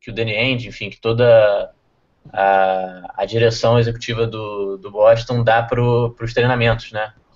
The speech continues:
Que os universitários realizam junto à, à equipe de Boston. E, então o Terry Rozier foi selecionado com a pick dezesseis, né? A gente tinha vinte e oito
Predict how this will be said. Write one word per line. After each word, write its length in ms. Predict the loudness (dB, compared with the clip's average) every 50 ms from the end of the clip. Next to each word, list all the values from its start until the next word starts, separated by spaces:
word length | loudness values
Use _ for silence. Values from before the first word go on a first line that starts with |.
| _ _ _ _ _ _ _ _ _ _
Que 100 | -14 -12
os 120 | -12 -10
universitários 560 | -10 -6 -4 -4 -4 -2 -2 -2 -2 -2 -2 0
realizam 640 | 2 2 2 2 2 0 -2 -2 -2 -2 -4 -6 -10 _ _ _ _ _ _ _ _ _ _ _ _ _ _ -14
junto 400 | -10 -8 -6 -6 -4 0 2 4
à, 520 | 4 4 4 2 0 -2 -2 -4 -6 -8
à 80 | -8 -10
equipe 260 | -10 -12 -16 -18 -16
de 80 | -16
Boston. 460 | -8 -2 2 2 2 2 -2 -8 -20 -20 -20 _ _ -20 -20 -20 -20 -20 -20 -20 _ _ _ _
E, 680 | -20 -20 -16 -14 -12 -12 -10 -10 -12 -12 -12 -12 -12 -10
então 280 | -4 -2 0 2 2 2
o 140 | 2 0 2
Terry 220 | 4 4 4 6
Rozier 380 | 4 2 2 2 0 0 0 0
foi 160 | 0 -2 -4
selecionado 640 | -2 0 0 0 0 0 0 0 0 0 -2 -6 -8
com 100 | -8 -8
a 40 | -8
pick 220 | -8 -10 -12 -12
dezesseis, 600 | -10 -10 -10 -8 -4 -2 -2 -2 -4 -10 -16 _ _ _ _ _ _ _ _ _ _ _ _ _
né? 100 | -4 0
A 100 | 0 0
gente 260 | 0 0 -4 -6 -8 -8
tinha 200 | -4 -4 -2 -2
vinte 240 | -4 -6 -8 -4
e 60 | -2 0
oito 300 | 0 0 0 -2 -6